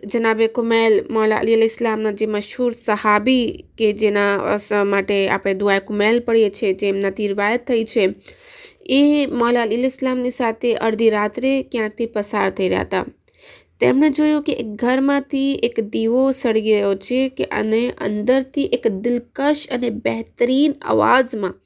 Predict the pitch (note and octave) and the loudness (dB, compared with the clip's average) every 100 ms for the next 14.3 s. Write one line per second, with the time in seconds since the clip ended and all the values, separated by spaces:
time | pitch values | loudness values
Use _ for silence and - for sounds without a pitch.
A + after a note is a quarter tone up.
0 | _ - - - _ - A#3+ A3 A3 A3+ | _ -20 -20 -20 _ -2 2 4 2 0
1 | C#4 C#4 A3+ - G3+ G3+ F#3+ F#3+ - - | -4 -4 -6 -4 -4 -6 -6 -8 -6 -8
2 | - - - _ _ - - - B3 B3 | -8 -12 -12 _ _ -20 -20 0 0 2
3 | A#3 A#3 C4 - A#3+ A#3+ B3+ G#3+ C4 D4+ | 2 2 0 0 -2 2 0 2 2 2
4 | C#4 - - A#3+ - - C4 D#4 D#4+ - | 0 -6 -4 -4 -4 -4 0 0 -2 -4
5 | A#3+ A3+ A3 A#3+ C#4+ D#4+ - D4 - B3 | -4 -2 0 2 2 0 0 -4 -2 -2
6 | A3 G3+ G#3 G3 G3+ F#3 G#3 G3 - - | 0 -2 -4 -6 -6 -6 -6 -6 -4 -6
7 | - A3+ _ _ - - - - A3+ A#3 | -8 -16 _ _ -20 -20 -18 0 4 4
8 | A#3 A#3 A3+ - A3 A3+ - A3+ A3+ C4 | 2 2 2 0 -2 -4 -4 -2 0 0
9 | C4 A#3+ A3 G#3+ A3 A3 G3+ G#3 G#3 G#3 | 0 0 0 2 0 0 -2 -2 -2 -4
10 | - G#3+ G#3+ G3+ G3 F#3 - F#3 - - | -6 -6 -4 -4 -2 -2 0 -4 -4 -8
11 | - _ _ - A3 G#3+ G#3+ G#3+ G#3 G#3 | -10 _ _ -8 -2 0 0 -4 -2 0
12 | A3+ B3+ B3 A#3 G#3 - G#3+ - G#3+ - | 2 2 0 -2 -2 -4 -6 -10 -16 -10
13 | - A3 A3 - G#3 G3+ G#3+ C4 - C4 | -4 -2 -2 -4 0 0 0 0 -2 -2
14 | B3+ C#4+ | 2 0